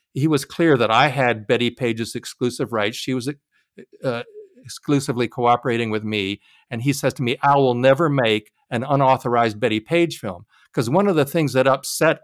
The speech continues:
Betty was there was all these people going around sort of unauthorized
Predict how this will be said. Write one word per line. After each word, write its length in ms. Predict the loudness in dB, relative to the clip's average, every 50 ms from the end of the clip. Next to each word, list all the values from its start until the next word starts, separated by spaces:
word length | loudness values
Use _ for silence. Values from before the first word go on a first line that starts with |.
| _
Betty 440 | -6 0 2 4 4 4 4 2 2
was 300 | 2 2 0 0 -2 -6 -12 _ _ _ _ 2
there 100 | 2 4
was 120 | 4 6
all 140 | 6 6 6
these 200 | 4 2 0 -2
people 420 | -2 -2 -2 -2 0 0 -2 0
going 260 | 0 0 0 0 2 2
around 460 | 2 2 4 4 4 4 2 0 -2 -8 _ _ _ _
sort 260 | -2 0 0 0 0
of 100 | -2 -4 _
unauthorized 1080 | 2 2 4 6 6 4 4 2 0 0 2 2 2 4 2 2 0 -2 -4 -6 -12